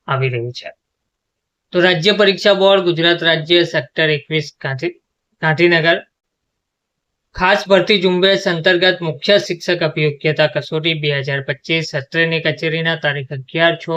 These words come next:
બે હજાર પચીસ ના જાહેરનામા ક્રમાંક રાપબો પી એચ એચ ટાટ બે હજાર પચીસ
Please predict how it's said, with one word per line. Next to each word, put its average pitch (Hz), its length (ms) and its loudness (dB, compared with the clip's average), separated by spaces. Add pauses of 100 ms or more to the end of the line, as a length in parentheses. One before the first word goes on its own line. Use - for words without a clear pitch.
(140)
બે 151 180 -2
હજાર 135 220 -6
પચીસ 151 480 -8
ના 160 140 0
જાહેરનામા 147 720 -2 (1200)
ક્રમાંક 196 480 2
રાપબો 180 640 4 (120)
પી 165 240 0
એચ 165 240 2 (400)
એચ 160 300 0
ટાટ 160 560 -2
બે 156 180 -2 (120)
હજાર 147 280 2
પચીસ 170 440 0